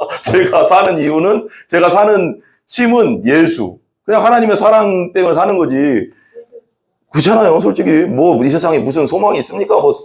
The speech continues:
그잖아요. 우리 하늘 소망으로 사는 거죠. 그죠? 그리고 또, 또 자식들이 있으니까 자식 위해 기도하고, 또 뭐 남편이 있으니까 남편 위해 기도하고,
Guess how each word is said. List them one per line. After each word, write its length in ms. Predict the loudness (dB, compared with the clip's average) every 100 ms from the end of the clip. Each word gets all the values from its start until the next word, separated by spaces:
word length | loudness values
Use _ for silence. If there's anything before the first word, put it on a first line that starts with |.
| -14 _ _ -10
그잖아요. 380 | -2 0 0 2
우리 100 | 0
하늘 260 | 2 2 2
소망으로 420 | 2 2 2 2
사는 220 | 0 0
거죠. 440 | 0 2 0 -2 _ _ _ _
그죠? 420 | 0 0 0 -6 _ _
그리고 240 | 0 2 2
또, 360 | 2 0 -4 _ _ _ _
또 140 | -6
자식들이 420 | -6 -8 -4 0 0
있으니까 340 | 2 0 0
자식 300 | 0 0 0
위해 180 | 0 0
기도하고, 840 | 0 0 2 0 0 -4 -6 -12 _ _ _ _
또 160 | -2 0
뭐 180 | 2 2
남편이 320 | 0 0 0
있으니까 240 | 0 0 2
남편 300 | 2 2 2
위해 120 | 0
기도하고, 760 | -2 0 2 0 0 -2 -6